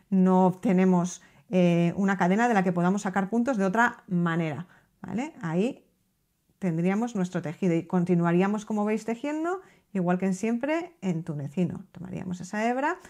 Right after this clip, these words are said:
Una diferencia que tiene, eh, esta forma de montar los puntos es que aquí abajo se queda menos, un poquito menos gordito, ¿vale? Se queda más ligero.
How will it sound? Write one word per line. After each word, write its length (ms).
Una 220
diferencia 500
que 140
tiene, 500
eh, 220
esta 180
forma 220
de 80
montar 280
los 160
puntos 320
es 120
que 80
aquí 180
abajo 480
se 160
queda 200
menos, 380
un 100
poquito 300
menos 440
gordito, 760
¿vale? 260
Se 140
queda 180
más 360
ligero. 540